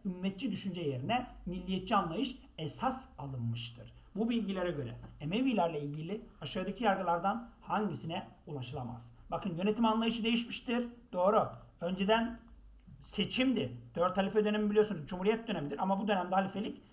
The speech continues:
saltanata yani mutlak monarşiye dönüşmüş. Doğru. Merkeziyetçi yönetime ağırlık verilmiş. E, arkadaşlar bakalım burada ne diyor?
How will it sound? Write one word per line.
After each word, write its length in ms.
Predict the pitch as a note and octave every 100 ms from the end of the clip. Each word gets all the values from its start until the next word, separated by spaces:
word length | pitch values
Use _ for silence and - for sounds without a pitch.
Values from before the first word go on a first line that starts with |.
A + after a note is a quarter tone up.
| -
saltanata 680 | - E3+ D#3+ F3 F3 G#3+ D#3
yani 280 | D#3+ F#3+
mutlak 380 | F3 - A#3+ A#3+
monarşiye 380 | A#3 F#3+ - C#3
dönüşmüş. 380 | A#2 - - -
Doğru. 300 | G#3+ D#3+ - - - _ _ -
Merkeziyetçi 600 | G3 G3+ A3+ A#3 A#3 B3+
yönetime 320 | A3+ A3+ A3+
ağırlık 300 | G#3+ A3 G#3+
verilmiş. 560 | A3 G3 E3 E3+ - - _ _ -
E, 160 | E3
arkadaşlar 600 | F3+ F3+ G#3 F#3 F#3+ - F#3
bakalım 360 | E3+ E3 F3
burada 420 | E3+ E3+ F3+ - -
ne 140 | F3+ C3+
diyor? 200 | D#3